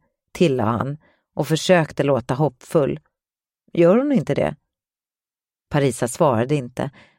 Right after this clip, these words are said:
men reste sig och lommade upp för trappan till sovrummet. Hon stannade till och vände sig om.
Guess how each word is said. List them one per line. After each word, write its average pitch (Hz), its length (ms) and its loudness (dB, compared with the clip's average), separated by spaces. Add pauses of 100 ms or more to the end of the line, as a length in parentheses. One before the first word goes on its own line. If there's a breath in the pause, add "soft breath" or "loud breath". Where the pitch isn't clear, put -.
men 180 400 2
reste 170 480 0
sig - 400 -2
och 156 140 0
lommade 139 360 0
upp - 220 -4
för 135 100 -2
trappan 131 460 -4
till 120 100 -6
sovrummet. 127 760 -4 (640)
Hon 151 160 -2
stannade 156 520 2
till 156 460 -2 (100)
och 156 160 -2
vände 151 320 0
sig - 160 0
om. 127 220 -2